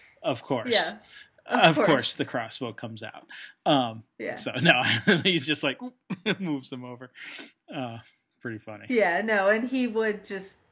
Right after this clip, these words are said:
Speaker 2: grab the nearest guy and use him as a shield.
Speaker 1: Yeah,
Speaker 2: So.
Speaker 1: yeah, it doesn't matter who it was. It just happened
Speaker 2: No.
Speaker 1: to be him. So. But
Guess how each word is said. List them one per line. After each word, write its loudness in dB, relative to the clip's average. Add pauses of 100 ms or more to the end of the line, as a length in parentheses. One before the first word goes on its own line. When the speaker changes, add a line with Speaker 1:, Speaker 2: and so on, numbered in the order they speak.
(260)
Speaker 2:
grab 0
the -6
nearest -8
guy -2
and -10
use -8
him -12
as -12
a -16
shield. -10
Speaker 1:
Yeah, 4
Speaker 2:
So. -12
Speaker 1:
yeah, -10
it -12
doesn't -2
matter -8
who -12
it -16
was. -20
It -20
just -20 (400)
happened -10
Speaker 2:
No. -14
Speaker 1:
to -18
be -14
him. -18 (800)
So. -18 (960)
But -2